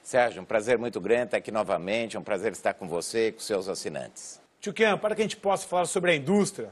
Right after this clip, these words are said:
Speaker 2: sobre as tendências desse setor, eu queria primeiro chamar a reportagem que conta a história dos brinquedos, como eles surgiram. Vamos assistir essa reportagem e após a gente discute a respeito.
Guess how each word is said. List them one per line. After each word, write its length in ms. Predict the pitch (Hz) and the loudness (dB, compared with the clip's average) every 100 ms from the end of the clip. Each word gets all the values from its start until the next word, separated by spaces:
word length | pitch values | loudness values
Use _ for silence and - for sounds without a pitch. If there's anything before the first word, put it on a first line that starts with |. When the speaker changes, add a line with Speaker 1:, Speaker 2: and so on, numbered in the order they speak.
| - | -12
Speaker 2:
sobre 260 | - 170 | -6 -2
as 120 | 160 - | -2 0
tendências 680 | 170 151 190 202 - 143 | 0 6 6 6 0 -6
desse 200 | 135 131 | -6 -8
setor, 440 | - 123 - 190 196 - _ _ _ _ _ - | -8 -4 2 2 2 -14 _ _ _ _ _ -6
eu 80 | 185 | -2
queria 220 | 208 208 | 2 2
primeiro 320 | 185 170 180 | 2 0 0
chamar 220 | 160 175 | 0 0
a 20 | |
reportagem 680 | 160 165 156 - 170 170 147 | 0 2 0 0 0 0 -2
que 120 | 151 160 | -8 -8
conta 300 | 180 175 165 | -8 0 0
a 20 | |
história 500 | 143 - 190 190 175 | 0 0 4 4 4
dos 140 | 156 | -2
brinquedos, 920 | 156 170 151 175 185 147 101 - - _ _ _ | -4 -2 0 4 6 4 -2 -16 -18 _ _ _
como 220 | - 196 190 | 2 4 4
eles 160 | 185 | 0
surgiram. 640 | - 180 120 170 170 113 - _ _ _ _ _ | 0 -2 2 4 4 4 -6 _ _ _ _ _
Vamos 160 | - 233 | 4 4
assistir 220 | 214 175 | 4 2
essa 180 | 185 175 | 2 4
reportagem 760 | 160 160 147 - 202 190 123 110 | 2 2 -4 2 2 2 0 -10
e 80 | 170 | -2
após 400 | 175 170 170 151 | -2 0 -2 -2
a 60 | 156 | -4
gente 240 | 151 - | -6 -12
discute 340 | - - 143 | -14 -10 -8
a 40 | 131 | -8
respeito. 560 | 120 - - - _ | -8 -12 -18 -20 _